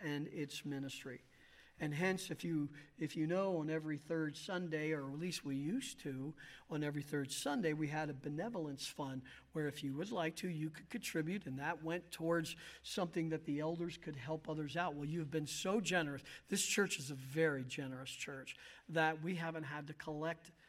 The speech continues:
for a while, for a time. Thank you. Thank you for being hospitable. And pray for us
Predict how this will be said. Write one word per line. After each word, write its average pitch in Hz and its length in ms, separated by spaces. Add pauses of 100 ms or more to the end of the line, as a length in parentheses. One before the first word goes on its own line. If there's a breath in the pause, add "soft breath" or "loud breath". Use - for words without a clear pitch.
(120)
for 143 440
a 160 80
while, 156 560
for 147 200
a 143 60
time. 123 380
Thank 294 440
you. 147 200 (480 soft breath)
Thank 330 240
you 320 100
for 277 200
being 254 260
hospitable. 220 960 (320 loud breath)
And 196 180
pray 302 220
for - 240
us 240 200